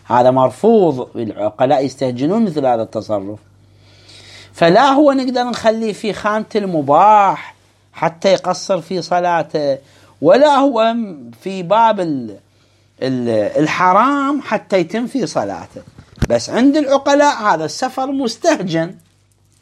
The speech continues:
مستهجن هذا السفر عند العقلاء. خلينا نفترض أنه مسافر منا إلى مكان بعيد، خلينا نفترض لأجل،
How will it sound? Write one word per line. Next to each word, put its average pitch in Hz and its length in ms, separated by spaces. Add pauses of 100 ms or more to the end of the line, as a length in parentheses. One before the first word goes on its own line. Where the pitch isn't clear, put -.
(1900)
مستهجن 143 720
هذا 107 260
السفر 107 440
عند 104 240
العقلاء. 101 600
خلينا 214 300
نفترض 175 380
أنه 160 300
مسافر 127 560
منا 113 500 (1040)
إلى 127 420 (1040)
مكان 135 680
بعيد، 202 480 (200)
خلينا 156 280
نفترض 165 440 (560)
لأجل، 190 720